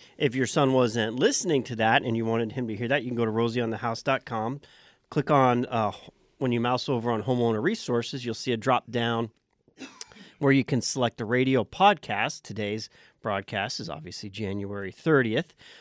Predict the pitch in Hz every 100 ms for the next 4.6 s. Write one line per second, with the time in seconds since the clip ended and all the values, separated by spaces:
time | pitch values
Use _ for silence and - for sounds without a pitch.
0 | - 135 135 - 277 - 156 120 120 160
1 | - 139 120 - 135 - - 196 220 175
2 | 139 92 110 127 117 120 113 104 107 107
3 | - 123 - - - 101 131 113 101 104
4 | 101 107 - 156 107 123